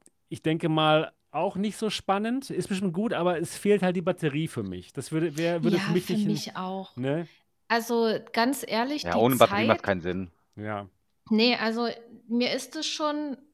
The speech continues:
Speaker 2: war das sogar mal im Montagsstream auf M R T V, <laughs> wo sich's dann plötzlich ausgequestet hat, <laughs> weil der Akku
Speaker 1: <laughs>
Speaker 2: leer war.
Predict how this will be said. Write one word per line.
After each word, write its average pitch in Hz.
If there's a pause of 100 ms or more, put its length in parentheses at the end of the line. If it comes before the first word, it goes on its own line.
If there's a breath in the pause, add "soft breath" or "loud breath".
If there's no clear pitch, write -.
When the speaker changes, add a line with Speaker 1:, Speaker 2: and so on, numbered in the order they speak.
Speaker 2:
war 233
das 262
sogar 247
mal 247
im 233
Montagsstream 311
auf 262
M 233
R 254
T 254
V, 262 (680 soft breath)
<laughs> -
wo 233
sich's 262
dann 302
plötzlich 254
ausgequestet 269
hat, 294
<laughs> -
weil 277
der 220
Akku 226
Speaker 1:
<laughs> -
Speaker 2:
leer 254
war. 269